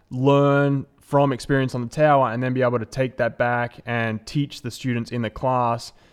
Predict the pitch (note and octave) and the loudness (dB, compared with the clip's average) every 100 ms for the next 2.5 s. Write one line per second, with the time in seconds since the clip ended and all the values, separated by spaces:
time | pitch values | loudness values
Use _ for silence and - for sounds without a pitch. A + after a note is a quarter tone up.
0 | _ _ C3 C3+ C3+ B2+ C#3 C#3 C3 A#2+ | _ _ -2 2 2 2 4 4 4 4
1 | B2 B2+ A#2+ A2+ A#2+ A#2+ - A2+ G#2 - | 6 6 4 0 -2 -4 -4 -4 -4 -6
2 | A2 A2 A2 G#2+ - | -2 0 0 -2 -8